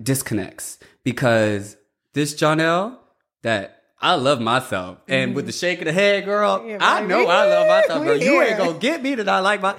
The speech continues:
Speaker 2: Yeah.
Speaker 1: That is real.
Speaker 2: Mm-hmm.
Speaker 1: That is you.
Speaker 2: It is real.
Speaker 1: But there also is a part that is still attached to those.
Speaker 2: Hundred percent.
Speaker 1: And when you think about what is that part of you, is it a little you? Is it a you that need, what,
Speaker 2: Mm.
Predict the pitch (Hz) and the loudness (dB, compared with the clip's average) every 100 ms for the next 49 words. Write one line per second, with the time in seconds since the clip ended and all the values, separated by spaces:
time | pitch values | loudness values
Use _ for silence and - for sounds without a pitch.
0 | - - - 202 180 175 147 165 220 214 | -10 -20 -18 -12 -8 0 2 2 0 -2
1 | 226 240 120 95 - 202 220 254 143 165 | -2 -2 -2 -6 -10 -8 -4 -2 2 2
2 | 185 202 143 117 92 87 139 240 220 226 | 2 0 -2 -4 -4 -6 -6 -6 -4 -2
3 | 185 143 233 160 170 175 156 156 165 156 | 0 0 0 0 0 0 -2 0 0 -2
4 | 143 147 120 110 107 - _ _ _ _ | -6 -2 0 0 -2 -12 _ _ _ _
5 | _ _ _ _ 147 123 110 - 160 135 | _ _ _ _ 2 2 -2 -4 -2 -2
6 | 110 - 135 104 - - - 135 226 110 | -2 -2 -2 -2 -8 -12 -2 2 4 2
7 | 180 180 160 156 - 139 131 135 131 165 | 0 -2 -4 -4 -2 0 2 0 -2 -4
8 | 170 170 170 143 123 113 120 147 170 160 | 0 0 0 0 0 0 -2 0 0 2
9 | 156 - - 135 127 117 117 127 127 107 | 0 0 -2 0 2 -2 -2 0 2 0
10 | 104 - 127 117 120 113 - 110 110 120 | -6 -4 -4 0 -2 -4 -4 -2 0 2
11 | 147 147 123 113 110 104 127 117 110 120 | 2 2 2 2 2 0 -2 -4 -4 0
12 | 143 139 123 113 113 123 135 143 139 131 | 2 2 0 0 -2 2 2 2 -2 -2
13 | 147 160 - 190 175 165 | -2 -2 -4 -10 -10 -12